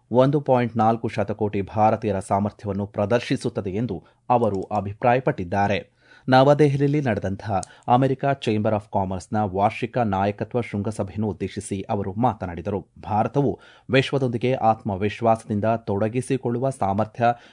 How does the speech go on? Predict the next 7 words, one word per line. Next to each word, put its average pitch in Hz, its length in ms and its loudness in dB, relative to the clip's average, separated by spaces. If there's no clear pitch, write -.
ಹೆಚ್ಚುತ್ತಿರುವುದನ್ನು 123 920 0
ಈ 127 140 -2
ಸಾಧನೆಯು 107 540 2
ಪ್ರತಿಬಿಂಬಿಸುತ್ತದೆ 107 880 -4
ಎಂದು 95 360 -2
ಅವರು 107 220 2
ಹೇಳಿದ್ದಾರೆ. 98 600 0